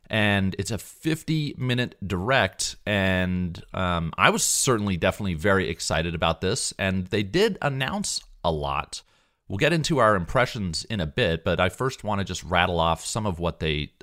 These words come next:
uh, revealed, some of the big stuff. I'm not gonna go over everything. We'd be here for way too long. So they started it out with the, uh, Super Smash Brothers announcement that Xenoblade Chronicles two's, uh, Pyra and Mythra, I think it's Pyra, maybe it's Pyra,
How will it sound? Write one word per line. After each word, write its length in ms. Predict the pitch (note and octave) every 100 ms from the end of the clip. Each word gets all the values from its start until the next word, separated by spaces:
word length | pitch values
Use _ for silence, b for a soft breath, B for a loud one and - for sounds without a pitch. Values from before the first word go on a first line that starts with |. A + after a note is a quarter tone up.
| -
uh, 180 | D2+ D2
revealed, 520 | D2+ D#2+ A2 E2 B1+
some 140 | - D3+
of 40 |
the 60 | A2+
big 240 | G2+ G2+
stuff. 280 | - E2+ -
I'm 160 | G2 F2+
not 160 | F#2+
gonna 100 | F#2
go 140 | E2+ F2
over 180 | D#2+ E2
everything. 380 | D#2+ D#2+ E2
We'd 160 | D#2 C#2
be 120 | D#2+
here 220 | C#2+ D2
for 160 | C#2+ -
way 160 | D#2+ D#2
too 160 | F2+
long. 220 | D#2 C#2 -
So 300 | - D2 - _ _ _ _ _ _ -
they 80 | G#2
started 400 | - C#3+ C#3+ C3
it 80 |
out 220 | A2+ G2 F2
with 260 | F#2+ -
the, 400 | F#2+ E2+ E2 E2 - - -
uh, 180 | F2+ D#2+
Super 280 | - D#3+
Smash 340 | C3+ A#2+ F#2+ F#2+
Brothers 400 | - F2+ F2 D#2+ -
announcement 600 | F2 D#2 D#2+ F#2+ E2+ -
that 260 | D#2+ D2
Xenoblade 560 | D#2+ G2+ A2+ G#2+ G#2 F#2
Chronicles 800 | - F#2+ F2+ F#2 E2 D#2 D#2+ - -
two's, 560 | - - B2+ E2+ E2 - - _ _ _
uh, 180 | - D#2
Pyra 520 | - - A2 C#3 D3 -
and 200 | E2+ F#2
Mythra, 340 | B2+ - C#2
I 100 | B1+
think 180 | - C#3+
it's 100 | -
Pyra, 360 | - C#2+ C#2
maybe 200 | C#2+ F2
it's 120 | D2+ -
Pyra, 360 | - D2 C2+